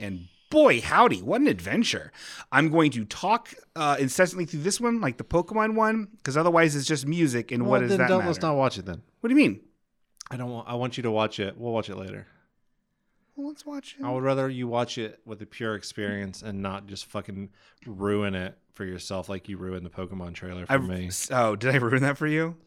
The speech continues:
Speaker 2: No, it was really great to just hear you, like, autistically rant <laughs> during the whole thing.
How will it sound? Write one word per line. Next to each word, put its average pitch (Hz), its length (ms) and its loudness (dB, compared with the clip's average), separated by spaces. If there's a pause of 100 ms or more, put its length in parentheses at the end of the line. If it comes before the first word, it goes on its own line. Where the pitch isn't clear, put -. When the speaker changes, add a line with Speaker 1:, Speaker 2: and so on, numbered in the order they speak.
(400)
Speaker 2:
No, 120 260 0
it 113 60 0
was 107 160 -2
really 117 240 4
great 101 360 2
to 107 80 -6
just 104 240 -6
hear 104 200 0
you, 98 240 -2
like, 92 220 -6
autistically 101 800 -6
rant 92 420 -6
<laughs> 104 60 -16
during 95 260 -2
the 95 60 -4
whole 101 160 -2
thing. 95 420 -4